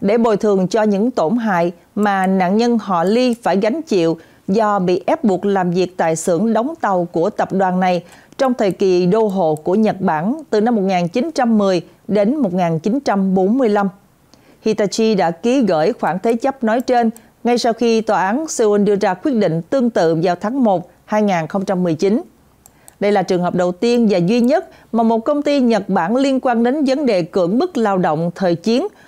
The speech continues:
nộp tiền cho một tòa án ở Nam Hàn. Sau đó, phía gia đình nạn nhân đã hoàn tất các thủ tục pháp lý để nhận khoản tiền bồi thường này.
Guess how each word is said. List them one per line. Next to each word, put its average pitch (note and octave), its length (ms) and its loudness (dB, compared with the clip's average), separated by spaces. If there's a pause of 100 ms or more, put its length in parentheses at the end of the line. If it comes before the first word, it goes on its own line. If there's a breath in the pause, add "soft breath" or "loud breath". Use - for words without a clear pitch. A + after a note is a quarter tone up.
(180 loud breath)
nộp G#3+ 300 0
tiền G#3 320 2
cho F#3+ 240 0
một F3 320 -4
tòa F#3 120 0
án G3+ 280 -2
ở - 120 -4
Nam F#3 220 -2
Hàn. F3 260 -2 (800 soft breath)
Sau C4+ 180 -2
đó, B3+ 160 2
phía E4+ 160 0
gia C#4+ 120 2
đình G#3+ 240 2
nạn G3 180 2
nhân A#3+ 220 2
đã G3 100 2
hoàn G3+ 300 0
tất D4+ 220 -2
các D4+ 160 -4
thủ G3+ 180 -2
tục F#3 220 -4
pháp B3+ 200 -4
lý A#3+ 280 2 (220 loud breath)
để F3+ 140 0
nhận F3 280 0
khoản F3+ 360 -2
tiền F#3+ 280 0
bồi F3+ 160 0
thường F3+ 240 -2
này. F3+ 240 0